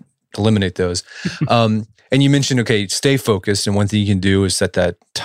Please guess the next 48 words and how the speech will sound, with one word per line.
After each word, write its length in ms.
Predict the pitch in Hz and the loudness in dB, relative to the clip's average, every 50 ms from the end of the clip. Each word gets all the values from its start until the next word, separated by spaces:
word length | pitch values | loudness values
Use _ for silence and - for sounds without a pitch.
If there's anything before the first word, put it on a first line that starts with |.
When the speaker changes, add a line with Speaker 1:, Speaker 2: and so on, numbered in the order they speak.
| - - | -8 -4
Speaker 1:
that 220 | 110 101 - - | -2 -2 -2 -2
chime 520 | - - - 120 107 95 90 85 85 87 87 - | -2 -2 0 2 2 2 2 0 -2 -2 -2 -2
every 260 | 95 87 98 92 90 | -2 0 0 0 0
hour 180 | 90 85 85 | 2 2 2
Speaker 2:
Yeah. 260 | 113 113 110 110 107 - - _ _ _ _ - | 2 2 2 2 0 -4 -6 _ _ _ _ -2
Speaker 1:
to 140 | 101 95 | -2 -2
make 240 | 90 90 101 98 - | 0 0 -2 -2 -2
sure 160 | - - 113 | -2 -2 0
that 120 | 104 92 92 | 0 0 0
you 120 | 98 101 | 0 2
are 220 | 98 95 92 95 92 | 2 2 2 0 -2
still 260 | - - 107 110 107 | -2 0 0 0 0
focused 640 | - - - 113 104 - 117 107 104 101 - - - - - - - _ _ | 0 0 0 0 2 2 0 0 0 0 -4 -6 -10 -16 -20 -20 -20 _ _
on 120 | - 101 98 | -2 0 0
the 60 | 92 | 0
thing 220 | - - 107 107 | -2 0 0 2
you 160 | 104 101 98 95 | 2 2 2 0
intended 640 | 90 90 - - - - 165 151 113 98 92 85 - | -2 -4 -6 -2 2 4 4 4 4 2 0 -2 -2
to, 320 | - 92 87 90 98 110 - - - - - - - | -2 0 0 0 -2 -2 -4 -8 -12 -16 -16 -4 -2
to 100 | 110 - | -2 0
focus 360 | - 101 92 - - - - | 0 0 0 0 -2 -2 -2
on. 220 | 90 87 92 104 - - - - - - _ - | -4 -4 -6 -8 -10 -14 -18 -20 -20 -16 _ -6
How 200 | - - 160 170 | -2 0 0 2
long 240 | 143 131 135 131 123 | 2 2 2 2 2
is 80 | 113 | 0
it 100 | 110 - | -2 -4
possible 440 | - - 110 104 104 - - 110 101 | -2 0 0 0 0 0 -2 -2 -4
to 140 | - - 98 | -2 -4 -4
stay 500 | - - - - - 101 98 95 92 92 | -4 -4 -2 -2 0 2 2 2 0 0
in 200 | - - 98 92 | -2 -4 -4 -4
this 260 | 92 90 85 - - - _ _ _ _ _ _ | -2 -2 -2 -4 -6 -8 _ _ _ _ _ _
focused 720 | - - - 101 95 90 - 92 87 82 - - - - | -18 -4 0 0 0 0 0 -2 -2 -2 -4 -6 -8 -8
state? 300 | - - - - 92 87 | -8 -6 -2 -2 -2 -2
Is 80 | 82 82 | -2 -2
it 40 | 80 | -2
something 220 | 110 107 104 98 | 0 0 0 0
you 80 | 90 95 | 0 -2
can 180 | 90 90 85 | -4 -4 -6
do 200 | 85 95 101 95 | -4 -2 0 0
an 100 | 92 92 - | 0 0 -2
hour, 480 | - - 101 117 127 139 147 151 151 151 | -2 -2 0 2 2 2 2 2 0 0
two 240 | - - - 143 151 | 0 0 2 2 4
hours? 400 | 156 151 151 147 151 147 131 113 | 4 4 2 2 2 0 0 0
What 140 | 110 113 117 | 0 0 0
does 140 | 120 104 | 0 0
the 80 | 107 98 | -2 -4
science 380 | - - 92 87 87 - - - | -2 -2 -2 -2 -2 -4 -4 -6
say? 280 | - - - - 107 | -4 -4 -6 -6 -8